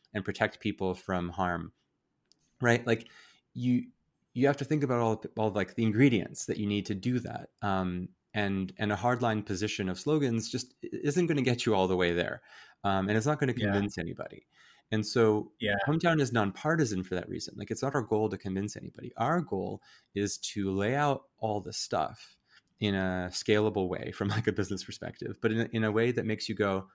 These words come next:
Speaker 1: "Huh, I hadn't thought of that." Um, and that, and then draws you in to actually, like, do something, even a little something, um, that you can then
Speaker 2: Yeah.
Speaker 1: feel good about.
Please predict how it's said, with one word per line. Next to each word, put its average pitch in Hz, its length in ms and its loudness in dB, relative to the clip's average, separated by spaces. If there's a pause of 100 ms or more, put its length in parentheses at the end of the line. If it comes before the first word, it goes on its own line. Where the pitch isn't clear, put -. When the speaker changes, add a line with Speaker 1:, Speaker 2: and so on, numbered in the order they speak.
(120)
Speaker 1:
"Huh, 101 320 0 (840)
I 156 60 0
hadn't 180 340 0 (140)
thought 190 300 4
of 90 120 -2
that." - 300 -8 (480)
Um, 104 400 2 (100)
and 120 160 4
that, 123 220 4 (140)
and 117 180 4
then 143 140 4
draws 123 440 0
you 123 180 0
in 147 240 0
to - 120 -4
actually, 104 440 -2
like, 87 280 -6 (200)
do 120 260 2
something, - 580 -10
even 247 220 4
a 277 40 6
little 233 240 6
something, - 500 -6 (420)
um, 101 380 2
that 110 120 2
you 107 80 0
can 113 140 0
then 101 100 2
Speaker 2:
Yeah. 95 60 -2
Speaker 1:
feel 95 200 -4
good 123 240 4
about. - 420 -4